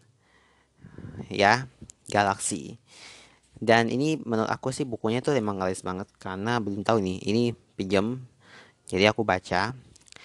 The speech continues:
Ini kalau ada pembacaan-pembacaan ini kan lagi enak banget kan, bisa baca lagi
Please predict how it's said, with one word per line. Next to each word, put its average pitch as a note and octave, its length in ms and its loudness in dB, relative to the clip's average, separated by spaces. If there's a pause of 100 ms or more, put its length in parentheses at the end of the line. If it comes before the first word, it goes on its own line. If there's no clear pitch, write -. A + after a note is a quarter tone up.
(520)
Ini A#2+ 160 4
kalau A#2+ 240 8
ada G2+ 240 8
pembacaan-pembacaan F#2+ 960 -4
ini G2 160 -4
kan A2 240 0
lagi F2+ 400 0
enak F2 320 -6
banget F#2 320 -2
kan, E2 320 -8
bisa F#2 320 4
baca B2 480 2
lagi F2+ 480 -6